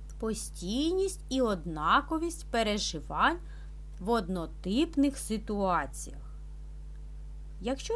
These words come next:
людина потрапляє в однакові ситуації,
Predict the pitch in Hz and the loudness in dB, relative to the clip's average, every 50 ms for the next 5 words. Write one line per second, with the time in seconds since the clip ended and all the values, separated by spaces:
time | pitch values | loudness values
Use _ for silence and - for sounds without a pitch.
0 | 440 403 381 302 294 349 339 330 311 311 - 254 269 262 247 247 247 - 247 269 | 2 2 2 2 2 4 4 4 2 4 2 0 0 2 0 -2 -2 -2 0 0
1 | 269 254 240 214 202 196 175 185 190 185 202 208 226 220 208 - - 180 165 170 | 2 2 2 0 0 -2 0 -2 -4 -2 0 2 2 2 2 2 0 -2 -2 -2
2 | 156 - - 165 151 - 147 151 151 160 190 233 311 359 - - - - 160 143 | -6 -6 -8 -8 -8 -8 -8 -6 -4 0 2 4 4 2 2 -2 -6 -6 -6 -6
3 | - | -8